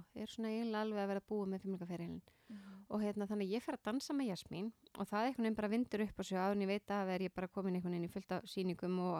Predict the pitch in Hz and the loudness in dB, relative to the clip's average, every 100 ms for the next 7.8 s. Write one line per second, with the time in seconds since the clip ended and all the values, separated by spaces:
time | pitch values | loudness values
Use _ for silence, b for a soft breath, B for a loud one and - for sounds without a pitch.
0 | 160 175 - 180 175 175 - B B B | 0 -2 -4 -4 -2 -2 -4 B B B
1 | B 190 180 160 82 - - 202 - - | B 0 2 0 -4 -10 -6 -4 -4 -4
2 | 196 185 180 180 175 190 190 175 190 220 | -4 -2 -2 0 2 2 0 -2 0 0
3 | - 220 220 - - 196 190 185 175 175 | 0 0 0 -4 -16 -8 -6 -4 -4 -4
4 | 165 170 - B B B - 185 160 208 | -4 -6 -8 B B B -6 -2 0 0
5 | 202 - 190 185 170 - 196 185 190 180 | -2 -2 -2 -2 -4 -2 0 2 2 0
6 | 170 165 160 - 175 180 170 165 214 - | -2 -2 -4 -4 -4 -6 -4 -2 -4 -6
7 | B B B B B 202 202 190 | B B B B B 4 6 6